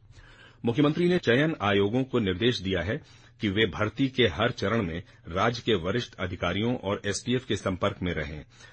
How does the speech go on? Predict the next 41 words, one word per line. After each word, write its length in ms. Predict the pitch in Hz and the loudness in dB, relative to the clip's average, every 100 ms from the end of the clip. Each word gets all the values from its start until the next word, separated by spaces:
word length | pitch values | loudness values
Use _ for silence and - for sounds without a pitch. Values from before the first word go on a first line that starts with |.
| - | -18
श्री 180 | - 92 | -6 0
योगी 240 | 101 131 139 | 2 4 2
ने 80 | |
कहा 240 | 131 117 131 | 2 0 0
कि 140 | 131 | -2
पूरी 340 | 123 113 139 160 | -4 -2 -2 -2
प्रक्रिया 420 | 107 - 104 113 | -6 -2 0 2
में 120 | 117 | 2
सुधार 360 | - 85 90 92 | -2 -2 -2 -2
की 160 | 120 | -4
जरूरत 460 | 117 85 80 80 76 | -4 -4 -4 -6 -6
है। 180 | 87 71 - - - - | -8 -10 -14 -20 -20 -6
प्रश्न 280 | 92 - 87 | -6 -4 -4
पत्र 300 | 98 - 90 | -4 -4 -6
बनाने 360 | 78 87 101 | -4 -2 -2
से 140 | 101 92 | -2 -2
लेकर 320 | 92 - 98 | 0 0 -2
भर्ती 360 | 78 104 - 107 | -2 -4 -4 -6
प्रक्रिया 400 | 90 - 98 101 | -6 -4 -2 0
के 160 | 113 | -2
हर 300 | 104 104 120 - | -2 -2 -4 -2
एक 160 | 120 - | -4 -2
चरण 280 | 92 98 | -4 -4
के 140 | 101 87 | -4 -4
लिए 280 | 98 78 - - - - | -4 -6 -10 -18 -8 0
अलग-अलग 440 | 123 127 127 135 98 | 0 2 0 0 -2
एजेंसियों 460 | 95 98 95 117 | 0 0 -2 -4
की 140 | 107 101 | -2 -4
सेवा 400 | - 82 90 139 - - - | -4 -6 -6 -8 -14 -14 -8
ली 200 | 92 104 | -6 -4
जानी 240 | 82 87 | -4 -4
चाहिए। 380 | 92 80 62 - - - - - - - - - - 92 | -6 -8 -10 -18 -20 -20 -20 -20 -20 -20 -20 -20 -18 -6
ये 200 | 85 110 | -4 -2
समाचार 460 | 107 107 110 - 92 | -2 -2 -2 -2 -2
आप 140 | 92 - | -4 -4
आकाशवाणी 480 | 87 95 90 98 104 | -4 -4 -4 -4 -4
लखनऊ 300 | 82 - 92 | -6 -8 -6
से 140 | 98 | -6
सुन 200 | 101 92 | -4 -4
रहे 220 | 92 107 | -4 -4
हैं। 180 | 104 | -4